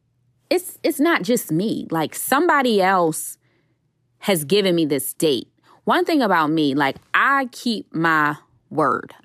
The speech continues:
I, I, I just keep my word. Um, if I say I'm gonna do something and it involves somebody else, I'm gonna do it. I have to do it. I mean, the industry that I'm in, it's my job.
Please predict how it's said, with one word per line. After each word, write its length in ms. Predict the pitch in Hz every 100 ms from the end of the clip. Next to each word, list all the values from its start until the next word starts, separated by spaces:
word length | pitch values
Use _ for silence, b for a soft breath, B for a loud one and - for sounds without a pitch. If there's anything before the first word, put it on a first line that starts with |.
| _
I, 460 | 165 190 214 214 196 _
I, 160 | - 160 - -
I 100 | 170
just 200 | 165 -
keep 200 | 208 156
my 140 | 147
word. 360 | 131 117 53 - B B B -
Um, 260 | 160 156 147
if 120 | 156
I 120 | 185
say 240 | 240 - 208
I'm 120 | 202
gonna 220 | 196 170
do 160 | 151 165
something 480 | - 202 202 - -
and 120 | 160
it 100 | 175
involves 460 | 170 160 165 165
somebody 420 | - 190 165 151 143
else, 400 | 160 202 - -
I'm 120 | 170
gonna 260 | 170 160 139
do 180 | 135 -
it. 120 | - B B B - -
I 100 | 190
have 300 | 165 220 226
to 120 | -
do 200 | 139 104
it. 120 | - -
I 140 | 127 165
mean, 260 | 175 170
the 120 | 165
industry 500 | 170 202 208 - 180
that 160 | 160 156
I'm 180 | 139 147
in, 380 | 247 170 160 160 _ _ _ _ _
it's 260 | - 175 185
my 160 | 180 139
job. 540 | 156 247 151 -